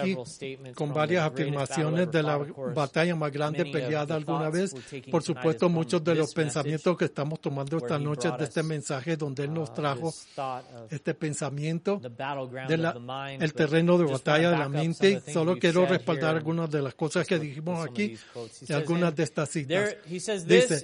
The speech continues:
Speaker 1: is a mutual
Speaker 2: Esto
Speaker 1: ground,
Speaker 2: hay,
Speaker 1: no
Speaker 2: es un
Speaker 1: man's
Speaker 2: terreno
Speaker 1: land,
Speaker 2: mutuo,
Speaker 1: and they
Speaker 2: un,
Speaker 1: fight here at
Speaker 2: un
Speaker 1: this
Speaker 2: lu-,
Speaker 1: place.
Speaker 2: un
Speaker 1: They don't
Speaker 2: terreno de
Speaker 1: just
Speaker 2: nadie y luchan
Speaker 1: Uh,
Speaker 2: en
Speaker 1: one
Speaker 2: este
Speaker 1: fight
Speaker 2: lugar.
Speaker 1: over here,
Speaker 2: No
Speaker 1: one
Speaker 2: pelea
Speaker 1: down
Speaker 2: uno
Speaker 1: here,
Speaker 2: por
Speaker 1: one right
Speaker 2: acá y
Speaker 1: over
Speaker 2: otro
Speaker 1: here, and
Speaker 2: allí
Speaker 1: says,
Speaker 2: por
Speaker 1: "There's a
Speaker 2: allá y otro
Speaker 1: battlefront
Speaker 2: corriendo acá.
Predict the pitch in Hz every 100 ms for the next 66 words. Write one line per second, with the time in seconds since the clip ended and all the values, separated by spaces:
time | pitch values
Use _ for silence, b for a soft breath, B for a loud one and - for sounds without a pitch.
0 | 180 170 175 196 190 214 226 185 190 175
1 | 233 208 185 185 - 196 180 180 175 180
2 | 190 190 226 262 160 135 - 127 127 131
3 | 170 185 214 170 170 202 269 175 196 190
4 | 165 175 185 185 175 185 220 214 170 170
5 | 175 208 226 175 143 - 180 190 233 196
6 | 165 151 185 208 175 170 214 185 185 185
7 | 175 208 180 175 202 214 208 214 202 202
8 | 202 175 180 165 180 185 202 185 190 196
9 | 185 165 160 151 170 151 175 180 208 190
10 | 180 185 196 165 170 180 165 143 185 190